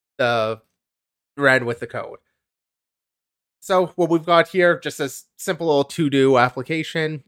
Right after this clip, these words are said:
Add to-do tasks, kind of the main function we're looking at here. And I did remove some of, like, the null checks from all of the allocations, mostly just to save space, but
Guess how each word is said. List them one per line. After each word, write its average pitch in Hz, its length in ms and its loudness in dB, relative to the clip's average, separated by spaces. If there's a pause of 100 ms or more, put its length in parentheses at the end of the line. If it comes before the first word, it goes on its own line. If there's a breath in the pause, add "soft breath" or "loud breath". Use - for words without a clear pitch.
Add 123 220 0
to-do 127 240 -8
tasks, 123 480 -4
kind 123 120 -8
of 120 60 -12
the 117 100 -12
main 113 160 -8
function 120 480 -14
we're 113 300 -6
looking 135 320 -12
at 127 140 -6
here. 127 320 -4 (320 soft breath)
And 180 100 -2
I 180 60 4
did 196 260 0
remove 160 380 -4
some 143 180 -4
of, - 100 -16
like, 127 240 -4
the 120 200 -2
null 117 340 -4
checks 117 400 -8
from 123 180 -12
all 117 120 -6
of 117 80 -14
the 110 280 -4
allocations, 113 960 -8 (720)
mostly 135 360 -4
just 117 240 -8
to - 80 -18
save 101 260 -10
space, 101 580 -16
but 104 280 -12